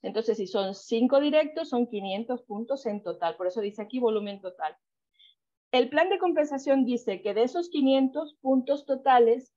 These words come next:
cuatrocientos so-, eh, el ochenta por ciento van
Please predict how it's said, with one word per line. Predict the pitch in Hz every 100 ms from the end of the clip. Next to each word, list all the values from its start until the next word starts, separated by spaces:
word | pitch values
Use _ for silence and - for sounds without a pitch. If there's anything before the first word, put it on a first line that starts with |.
| -
cuatrocientos | 214 202 208 196 - 226 226 269 262 -
so-, | 214 214
eh, | 233 220
el | 240 220
ochenta | 214 262 262 262 -
por | 233 233
ciento | 269 262 240 220 233 294 _ _ _ _
van | 180 233 226 285 277